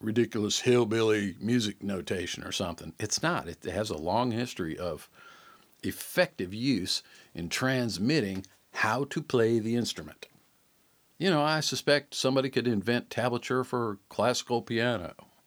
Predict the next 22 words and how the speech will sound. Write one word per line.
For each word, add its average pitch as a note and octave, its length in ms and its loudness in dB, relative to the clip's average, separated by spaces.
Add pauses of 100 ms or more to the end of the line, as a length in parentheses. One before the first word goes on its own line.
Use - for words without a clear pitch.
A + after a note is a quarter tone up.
(440)
They C#3+ 100 2
probably F#2+ 540 0
have. G#2 480 0 (1120)
Tab D#3+ 300 2
is D3 100 -2
simply A#2+ 360 2
a G2 60 2
diagram F#2 600 0
that - 160 -8
tells D#2+ 280 -2
you, D2+ 200 -12 (200)
okay, F#2 840 -6 (1400)
third A#2 340 4
string, B2 540 2
second A#2 560 0
fret, A2+ 500 0
plunk B2 360 0
it - 140 -4
with G#2+ 300 0
the F2 100 -6
right G2+ 440 0
thumb, F#2+ 440 -6